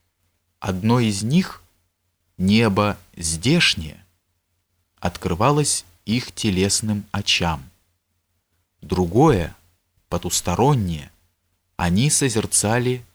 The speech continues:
очами умными. Оно жило в их внутреннем,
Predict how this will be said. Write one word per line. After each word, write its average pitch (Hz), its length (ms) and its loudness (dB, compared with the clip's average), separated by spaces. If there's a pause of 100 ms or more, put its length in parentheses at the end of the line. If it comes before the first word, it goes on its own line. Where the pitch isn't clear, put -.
(260)
очами 104 680 0 (160)
умными. 80 580 -4 (1160)
Оно 107 340 2
жило 131 640 0
в 90 120 -2
их - 280 -4
внутреннем, 90 920 -2